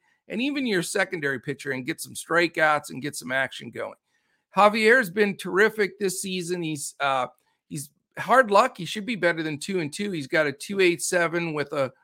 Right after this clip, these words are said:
one point oh two whip and thirty-nine Ks. So he's striking guys out as well. Um, just a solid, solid pitcher. He had one bad outing this season against Washington, so we'll give him a pass on that.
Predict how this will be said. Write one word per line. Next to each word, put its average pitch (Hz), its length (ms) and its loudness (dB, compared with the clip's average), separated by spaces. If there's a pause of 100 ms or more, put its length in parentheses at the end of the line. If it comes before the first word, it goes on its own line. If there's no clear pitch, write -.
(240)
one 185 240 6
point 202 320 0
oh 175 140 4
two 175 280 -6
whip 170 300 2
and 143 180 -6
thirty-nine 180 720 0
Ks. 151 460 0
So 147 120 -8
he's 165 200 -6
striking 175 540 0
guys 143 360 2
out 147 240 4
as 120 180 -8
well. 185 480 4 (500)
Um, 147 520 4
just 214 280 -2
a 147 80 -6
solid, 185 580 2
solid 156 420 -2
pitcher. 160 540 -2 (240)
He 214 120 0
had 220 140 6
one 208 520 2
bad 190 400 4
outing 165 560 4
this - 440 -6
season 170 520 -6
against 143 340 -8
Washington, 175 800 2
so 147 140 -8
we'll 139 140 -6
give 156 200 -4
him 156 100 -10
a 123 80 -8
pass 160 540 0
on 131 220 -4
that. 160 340 2